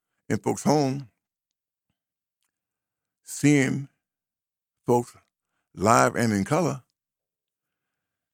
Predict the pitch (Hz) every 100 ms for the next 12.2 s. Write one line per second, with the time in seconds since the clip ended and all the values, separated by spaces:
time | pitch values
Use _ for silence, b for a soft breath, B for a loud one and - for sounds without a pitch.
0 | _ _ _ _ _ 110 110 139 156 147
1 | 175 131 117 117 127 120 107 - 202 165
2 | - _ 123 131 131 131 151 147 165 -
3 | - _ _ _ _ _ _ _ _ _
4 | _ _ _ _ _ _ _ _ - 107
5 | 139 139 135 127 - - 190 254 107 -
6 | - _ _ _ _ _ _ _ _ _
7 | _ _ _ 117 98 98 135 135 107 -
8 | - 143 185 226 113 82 98 131 107 -
9 | _ _ _ 120 - 123 131 - 101 98
10 | 104 - - 98 139 147 226 240 - _
11 | _ _ _ _ 82 85 104 - 190 208
12 | -